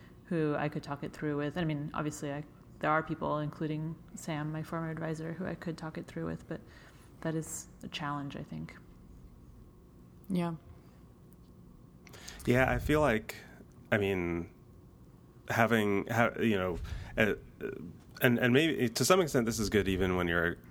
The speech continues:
Speaker 3: in graduate school, right? Like, having one person for everything, sometimes that works, but it doesn't always. And so having sort of multiple people, and I think that kind of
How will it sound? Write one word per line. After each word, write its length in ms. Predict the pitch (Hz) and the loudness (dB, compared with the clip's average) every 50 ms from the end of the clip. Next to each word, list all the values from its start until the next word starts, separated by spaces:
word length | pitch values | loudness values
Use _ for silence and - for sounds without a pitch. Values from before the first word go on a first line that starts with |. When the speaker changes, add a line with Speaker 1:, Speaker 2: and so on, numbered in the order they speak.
| - | -4
Speaker 3:
in 260 | - 101 92 90 92 87 | -2 -2 0 0 0 2
graduate 380 | - 87 87 85 82 85 76 | 2 2 2 2 0 0 -2
school, 260 | - - - 82 80 | 0 -2 0 0 2
right? 280 | 85 82 82 80 80 - | 2 4 2 2 2 2
Like, 180 | 90 85 80 - | 2 2 2 2
having 400 | - 101 95 90 98 92 90 85 | 2 2 2 4 2 2 2 2
one 200 | 87 87 87 85 | 2 2 2 2
person 340 | - 92 85 - - 87 85 | 2 2 2 2 0 -2 -2
for 160 | - - 82 | 0 2 2
everything, 720 | 82 82 82 82 80 82 82 80 78 78 80 80 78 - - - - - - - - | 2 2 2 0 2 0 0 0 0 -2 -2 -4 -6 -8 -14 -20 -20 -20 -20 -8 0
sometimes 460 | - - 107 110 117 107 98 98 87 | 4 4 6 6 4 4 2 2 2
that 160 | 101 92 - | 0 0 2
works, 340 | 95 92 90 87 - - - | 2 2 2 2 0 -4 -2
but 180 | - 98 82 80 | 0 0 0 2
it 80 | 78 | 0
doesn't 260 | 87 82 80 87 82 | 0 0 0 2 2
always. 460 | 78 80 82 82 82 85 85 85 82 90 | 2 2 2 2 2 2 2 0 0 0
And 100 | 87 - | 0 0
so 180 | 92 87 87 | 2 2 2
having 520 | 87 87 92 92 90 87 87 87 80 - - - - - | 2 0 0 2 2 2 2 0 0 -2 -4 -8 -8 -6
sort 200 | - - 101 87 | -2 0 0 2
of 60 | 90 | 2
multiple 360 | 90 87 87 - - 90 87 | 2 2 0 0 0 -2 -2
people, 480 | - - 87 82 - 87 82 80 82 80 | 0 -2 -4 -2 0 2 2 2 2 2
and 80 | 82 | 2
I 80 | - 80 | 2 4
think 180 | - 123 113 - | 4 4 6 6
that 180 | 113 95 - | 6 6 6
kind 240 | - 120 104 90 90 | 2 0 2 2 2
of 320 | 85 80 85 82 - - | 0 0 -2 -4 -6 -12